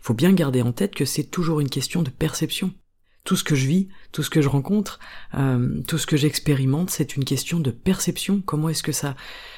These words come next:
comment est-ce que ça se traduit à l'intérieur de moi ? Comment est-ce que je perçois les choses ? Comment est-ce que je les vois ? Comment est-ce que je les comprends et comment est-ce que je les pense ?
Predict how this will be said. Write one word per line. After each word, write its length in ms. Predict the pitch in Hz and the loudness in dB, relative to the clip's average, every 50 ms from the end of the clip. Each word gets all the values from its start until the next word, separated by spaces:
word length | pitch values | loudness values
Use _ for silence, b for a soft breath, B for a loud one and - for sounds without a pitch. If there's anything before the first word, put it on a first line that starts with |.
| B B B B B B B - - | B B B B B B B -12 -6
comment 180 | - 170 175 214 | 2 4 6 6
est-ce 100 | 190 - | 6 4
que 80 | - 160 | 2 0
ça 140 | - 156 | 0 0
se 80 | 143 - | 0 0
traduit 320 | - - 160 156 143 165 | 0 0 2 2 4 4
à 40 | 165 | 4
l'intérieur 400 | 151 151 139 147 143 143 139 139 | 4 2 2 2 2 2 2 2
de 60 | 131 | 4
moi ? 200 | 131 123 117 113 113 | 4 2 2 0 0
Comment 200 | - 147 160 165 | 0 0 2 0
est-ce 120 | 143 - | 0 -2
que 100 | - 147 | -2 -2
je 120 | 135 - - | -2 -2 0
perçois 380 | - 156 143 - - - 147 | 0 0 0 0 -2 0 0
les 80 | 143 143 | 0 0
choses ? 260 | - - 127 120 113 | 0 -2 -2 -2 -2
Comment 240 | - - 170 170 165 | 0 0 2 2 2
est-ce 120 | 151 - | 0 -2
que 120 | - 156 139 | -2 -4 -2
je 100 | 123 131 | 0 0
les 80 | 131 | 0
vois ? 220 | 120 110 127 123 117 | 2 2 0 0 0
Comment 260 | - - 151 151 156 | 0 0 0 0 0
est-ce 140 | 147 - - | -2 -2 -4
que 100 | - 147 | -4 -4
je 140 | - 135 | -2 0
les 120 | 120 123 120 | 0 0 0
comprends 440 | - - 147 143 139 - 165 165 170 | 0 0 0 2 0 0 0 0 0
et 60 | 160 | 0
comment 260 | - 147 135 151 160 | 0 0 0 0 0
est-ce 100 | 151 - | -2 -2
que 120 | - 135 | -2 -2
je 100 | 123 113 | -2 0
les 100 | 110 113 | -2 -2
pense ? 600 | 113 - - 143 139 123 - - - - - _ | -4 -4 -4 -6 -6 -6 -6 -8 -10 -12 -14 _